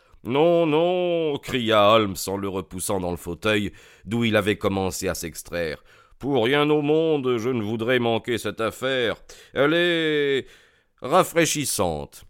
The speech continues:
mais elle comporte, pardonnez-moi de m'exprimer ainsi, des éléments plutôt amusants.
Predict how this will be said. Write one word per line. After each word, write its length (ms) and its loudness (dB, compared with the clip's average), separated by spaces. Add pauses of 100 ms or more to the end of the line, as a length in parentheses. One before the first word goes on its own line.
(100)
mais 300 2
elle 200 4
comporte, 840 0
pardonnez-moi 760 -2
de 200 -6
m'exprimer 640 -8
ainsi, 480 -8 (260)
des 480 -2
éléments 440 0
plutôt 420 -4
amusants. 420 0